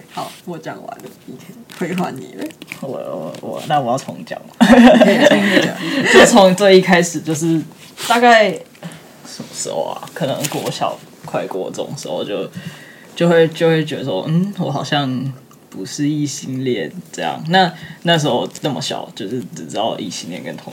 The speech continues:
Speaker 2: 性恋嘛，所以就，就觉得，“哦，我好像是同性恋”这样。然后，然后所以，所以可能就会去网络，然后找一些什么女同志的什么交友群啊之类，然后就想说，“哦，可不可以就是认识一些，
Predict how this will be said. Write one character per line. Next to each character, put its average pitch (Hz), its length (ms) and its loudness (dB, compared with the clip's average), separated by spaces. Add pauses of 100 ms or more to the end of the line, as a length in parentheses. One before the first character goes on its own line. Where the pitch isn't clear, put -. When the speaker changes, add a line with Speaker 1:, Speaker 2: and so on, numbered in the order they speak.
Speaker 2:
性 - 160 -14
恋 - 180 -12
嘛， - 140 -20
所 - 140 -12
以 - 100 -10
就， 78 140 -14 (160)
就 - 160 -14
觉 - 100 -14
得 - 80 -16
，“哦， - 180 -12 (300)
我 - 140 -18
好 - 200 -16
像 147 220 -10
是 139 100 -14
同 - 160 -18 (120)
性 - 260 -16
恋” - 140 -16 (100)
这 - 100 -16
样。 - 80 -14 (400)
然 - 160 -10
后， 143 240 -2 (840)
然 - 120 -10
后 143 520 -4
所 135 200 -6
以， 120 220 -4 (160)
所 156 160 -2
以 156 80 0
可 156 160 -8
能 180 160 -12
就 135 80 -8 (120)
会 127 180 -6
去 - 160 -8
网 - 280 -10
络， 117 80 -10 (140)
然 - 100 -10
后 82 120 -8
找 - 200 -8
一 - 60 -10
些 - 160 -10
什 - 100 -12
么 107 120 -14
女 82 200 -14
同 - 280 -14
志 120 180 -12
的 78 120 -10 (640)
什 - 140 -18
么 - 60 -14
交 98 320 -8
友 - 240 -10
群 - 240 -14 (100)
啊 60 340 -12
之 - 120 -12
类， 78 160 -8
然 90 80 -8
后 85 60 -10
就 87 40 -12
想 - 160 -12
说 95 160 -14
，“哦， 135 180 -10
可 - 80 -20
不 - 60 -16
可 - 160 -12
以 - 180 -12
就 - 120 -14
是 95 160 -12
认 - 180 -12
识 - 140 -14
一 64 100 -14
些， - 280 -16